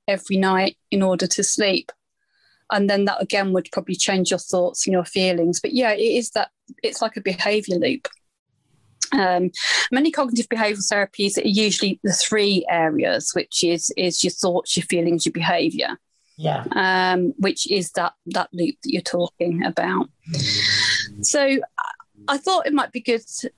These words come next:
Speaker 1: just to sort of try and use this as an example of then when, um, you stopped drinking. And what, what,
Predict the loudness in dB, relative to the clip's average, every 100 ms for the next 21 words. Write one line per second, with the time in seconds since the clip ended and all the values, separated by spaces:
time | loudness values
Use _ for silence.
0 | -6 -4 -4 -4 -2 -2 -2 0 2 2
1 | 0 0 2 4 2 0 -2 -2 -2 0
2 | 0 0 0 -4 -2 0 2 2 2 2
3 | 2 2 2 0 _ -2 2 2 2 2
4 | -2 _ _ _ -2 0 -2 -2 0 2
5 | 2 0 -4 -6 -14 _ _ _ _ -2
6 | 2 2 2 0 0 2 0 -2 -2 -2